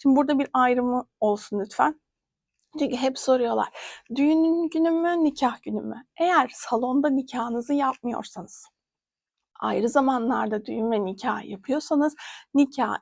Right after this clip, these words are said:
imza attığınız tarih bu bahsettiğim tarihler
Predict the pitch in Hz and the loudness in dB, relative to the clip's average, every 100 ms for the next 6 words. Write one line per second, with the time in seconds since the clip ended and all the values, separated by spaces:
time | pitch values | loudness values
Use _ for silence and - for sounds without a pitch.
0 | - 294 269 214 185 - 285 285 - 226 | 2 4 4 0 -4 2 2 2 -4 -6
1 | 208 - 269 254 226 220 - 262 269 _ | -8 -8 -4 -2 -2 -4 0 0 0 _
2 | _ _ _ 226 226 - 226 - 196 196 | _ _ _ 0 0 -4 -10 -8 -10 -6
3 | 254 262 220 - 262 | 2 2 2 -2 0